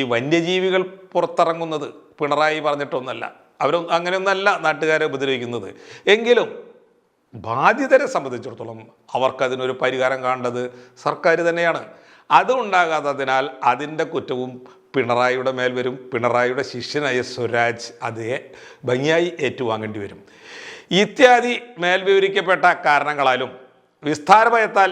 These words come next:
ഈയുള്ളവൻ രേഖപ്പെടുത്താത്ത കൊച്ചു കൊച്ചു കാരണങ്ങളാലും സ്വരാജിൻ്റെ പരാജയം ഉറപ്പിക്കപ്പെട്ടിരിക്കുന്നു.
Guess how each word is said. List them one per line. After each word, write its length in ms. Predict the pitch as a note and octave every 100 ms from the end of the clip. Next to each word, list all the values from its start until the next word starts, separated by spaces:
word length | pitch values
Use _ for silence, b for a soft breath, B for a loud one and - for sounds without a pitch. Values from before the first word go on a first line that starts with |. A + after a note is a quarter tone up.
| D#3 D3+
ഈയുള്ളവൻ 440 | E3 F3 F3 E3+ E3+ E3 - C3
രേഖപ്പെടുത്താത്ത 840 | C#3+ E3 G#3+ A3+ G#3 F#3+ F3 E3+ F3+ D#3+ -
കൊച്ചു 200 | D#3 A3
കൊച്ചു 220 | F#3+ - F#3
കാരണങ്ങളാലും 840 | D#3 C#3+ D3 D3+ D3 C3+ B2+ B2 G#2+ G#2+ b b b -
സ്വരാജിൻ്റെ 640 | - B2+ C3 D3 D3 C#3+ C#3+
പരാജയം 560 | B2 A#2 B2+ A#2+ A#2+ A#2 A2+ B - A#2+
ഉറപ്പിക്കപ്പെട്ടിരിക്കുന്നു. 1120 | A#2+ C#3 G3 - - - - F2+ - - D2+